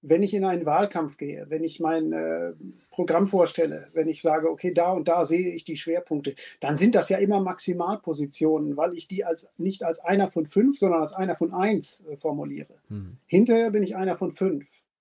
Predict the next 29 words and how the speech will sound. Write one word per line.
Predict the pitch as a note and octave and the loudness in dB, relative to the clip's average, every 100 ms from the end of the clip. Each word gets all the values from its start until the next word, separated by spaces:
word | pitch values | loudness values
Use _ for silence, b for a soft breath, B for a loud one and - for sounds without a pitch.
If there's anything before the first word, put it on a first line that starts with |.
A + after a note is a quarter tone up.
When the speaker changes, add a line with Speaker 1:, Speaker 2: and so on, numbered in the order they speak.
| - | -8
Speaker 1:
wenn | D3+ D#3 | -2 -2
ich | C#3+ | 0
denn | E3+ E3 | 0 0
in | E3+ | 0
das | D#3 - | -2 0
Gremium | E3 D#3+ D#3 | 0 2 0
gewählt | D3 C#3 D3+ C#3+ | -2 0 -2 -2
werde. | - C#3+ - - | -8 -12 -14 -10
Aber, | D#3+ D3+ D#3 D3+ - B B B B - | -4 0 2 0 -8 B B B B 0
äh, | D3 E3 | 2 2
zunächst | - D3+ D#3+ A3+ - | 2 4 6 4 2
mal, | G#3+ A3+ A3 | 4 4 4
jetzt | F#3 G3 | 2 0
im | E3 | 0
Wahlkampf, | D#3+ D#3+ F#3 G3 | 4 2 4 0
vertrete | E3+ D#3+ D#3+ D#3+ | 0 -2 -2 -2
ich | D3 | -8
meine | B2+ C3+ E3+ G3 | -4 2 4 4
Positionen. | F3 D#3 C#3+ - C3+ C3 - | 2 -6 -6 -6 -8 -8 -20
Ich | D3+ - | -16 -8
vertrete | C#3+ - C#3 C3+ | -6 -4 -4 -6
meine | C#3 D3+ G3 A#3 G#3+ | -4 0 4 4 4
Weltsicht | G#3+ G#3+ A3+ A3+ - | 2 2 -2 -4 -6
und | F3+ E3 D#3+ - D3 | -2 -2 -4 -14 -4
dementsprechend | E3 F#3+ F3 - F3 F3+ F3+ - b b b b | -2 -2 -6 0 0 0 -6 -8 b b b b
habe | D3 E3 | -4 -2
ich | E3+ | 0
ja, | F3 E3 E3 - D#3+ D3+ | 4 6 4 2 -2 -2
äh, | D3+ | -2